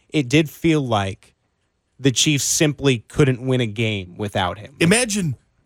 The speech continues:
Speaker 2: everybody stepping up with Pat Mahomes. Imagine the defense stepping up and being viable with Patrick Mahomes. Imagine that combination of elite quarterback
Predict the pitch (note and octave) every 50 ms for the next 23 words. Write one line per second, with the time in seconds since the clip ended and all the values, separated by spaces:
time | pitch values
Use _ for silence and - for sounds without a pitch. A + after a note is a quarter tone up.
0 | - _ _ _ _ - - D#3+ D#3+ F#3 F3+ F3 D#3 D3+ - - - - D#3+ D3+
1 | E3 D3 D3 C#3+ - _ _ G#2 A2 C#3+ - - - A2 F2+ E2+ F2 E2 F2 D#2+
2 | _ _ _ _ _ _ _ - C#3+ E3 F#3+ F3 F#3+ F3 F3+ D#3 C3+ D#3+ F3+ E3+
3 | - D#3+ C#3+ - - - - - E3 D#3 - D#3 D3 D3 C#3 - C3 B2+ A#2+ B2+
4 | C3 A#2+ G#2+ F2 C3 C#3 D3+ D3+ C#3 A#2+ G#2 G#2+ F#2+ - _ _ _ _ _ _
5 | _ _ _ - B2+ B2 D#3 F#3 - - - - C3 A#2 - - G2 F#2+ G#2+ G2+
6 | F#2 F#2 F#2 - D3+ F3+ G#3+ G#3+ F3 F3+ G3+ F#3+ - - E3 F3 E3 D#3+ D#3 D#3
7 | D#3 D3 - - B2+ G2+ G2 A2+ C#3+ E3 - - - E3 D#3 C#3+ A#2+ B2 B2 A#2+